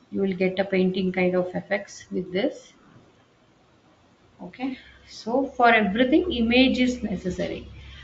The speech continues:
So if you'll have a images, then only you can apply the, uh, these are the effects you can apply it. This is the, like, any photo, uh, photo kind of, uh, work we have.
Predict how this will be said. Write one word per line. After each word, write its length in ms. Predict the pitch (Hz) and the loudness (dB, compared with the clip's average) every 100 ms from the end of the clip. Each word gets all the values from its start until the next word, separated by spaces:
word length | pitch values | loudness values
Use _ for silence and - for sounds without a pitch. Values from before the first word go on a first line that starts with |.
| - | -20
So 120 | - | -2
if 180 | 214 202 | 0 0
you'll 200 | 226 226 | 0 2
have 300 | 208 214 240 | 6 6 6
a 140 | 262 247 | 2 -2
images, 640 | 220 220 226 220 247 277 - | -4 -4 -4 -2 0 0 0
then 200 | 214 214 | 0 0
only 240 | 226 226 | -2 -2
you 140 | 320 - | -2 -2
can 200 | 214 208 | 0 0
apply 480 | 185 - 214 214 196 | -2 0 2 2 0
the, 280 | 233 381 403 - _ _ _ _ _ - | 0 0 -4 -12 _ _ _ _ _ -2
uh, 220 | 185 190 | 0 2
these 200 | 196 214 | 0 0
are 180 | 220 202 | 2 0
the 100 | 208 | 2
effects 400 | 196 190 254 - | 0 0 -4 -6
you 60 | - | -2
can 160 | 214 190 | 0 0
apply 260 | 170 165 | -2 -4
it. 300 | 170 165 - - | -6 -8 -14 -14
This 280 | 202 190 226 | -12 -12 -8
is 340 | 233 233 214 - - 190 | -6 -6 -8 -12 -18 -10
the, 240 | 214 214 202 | 0 2 4
like, 200 | 190 - - | 0 -4 -6
any 340 | 196 214 254 269 | -2 2 2 0
photo, 640 | 220 208 233 240 247 240 - _ _ _ _ - | 0 -2 2 2 2 -2 -10 _ _ _ _ -6
uh, 260 | 175 180 | -2 -2
photo 520 | 180 - 214 214 254 247 | -4 -4 -4 2 2 4
kind 300 | 233 220 220 | 2 2 0
of, 240 | 220 220 - | -2 -6 -8
uh, 300 | 196 190 185 | -2 0 0
work 440 | 180 202 233 233 220 | 0 2 2 0 -2
we 140 | 208 | -2
have. 360 | 180 214 302 | 0 0 0